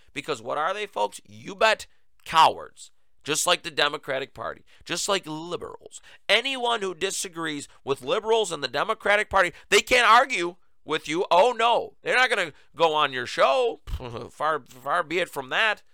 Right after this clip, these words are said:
But they need to censor you. They need to be, they need to be confirmed as if they were right.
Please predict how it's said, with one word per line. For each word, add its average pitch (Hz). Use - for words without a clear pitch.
But 143
they 147
need 175
to 160
censor 170
you. 76
They 196
need 202
to 160
be, 135
they 240
need 254
to 202
be 185
confirmed -
as 139
if 143
they 135
were 120
right. 104